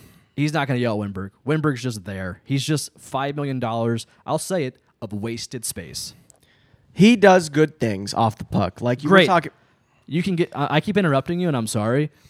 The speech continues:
Speaker 1: but he, five million dollars doesn't warrant doing good things away from the puck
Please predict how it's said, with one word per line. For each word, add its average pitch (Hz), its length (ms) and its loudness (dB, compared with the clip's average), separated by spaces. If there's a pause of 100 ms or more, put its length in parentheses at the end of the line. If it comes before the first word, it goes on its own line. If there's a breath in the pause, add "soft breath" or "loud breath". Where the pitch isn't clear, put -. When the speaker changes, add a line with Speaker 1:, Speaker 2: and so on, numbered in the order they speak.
(100)
Speaker 1:
but 123 300 2 (140)
he, - 180 -8 (600)
five 196 300 6
million 196 240 0
dollars 143 420 2
doesn't 139 240 0
warrant 131 320 0
doing 127 220 0
good 127 160 0
things 127 240 -2
away 113 220 -4
from 104 160 -8
the 98 80 -8
puck 82 300 -14